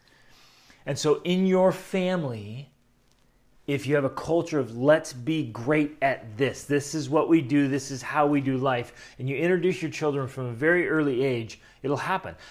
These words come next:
And that's the whole idea of the Suzuki method of music, right?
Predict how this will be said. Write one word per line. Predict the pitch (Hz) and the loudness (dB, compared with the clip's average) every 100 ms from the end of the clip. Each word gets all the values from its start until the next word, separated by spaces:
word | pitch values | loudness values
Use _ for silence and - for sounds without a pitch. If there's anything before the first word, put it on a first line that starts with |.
| - | 0
And | 165 | 2
that's | 170 | 2
the | 175 | 0
whole | 165 147 | 4 6
idea | 135 139 | 6 2
of | 127 | 0
the | 120 | -2
Suzuki | 113 - 123 113 147 147 127 | -4 -4 -6 -2 -2 -2 -6
method | 117 117 110 | -6 -6 -6
of | 98 | -6
music, | 135 147 92 - | -4 -4 -6 -12
right? | 87 123 | -10 -10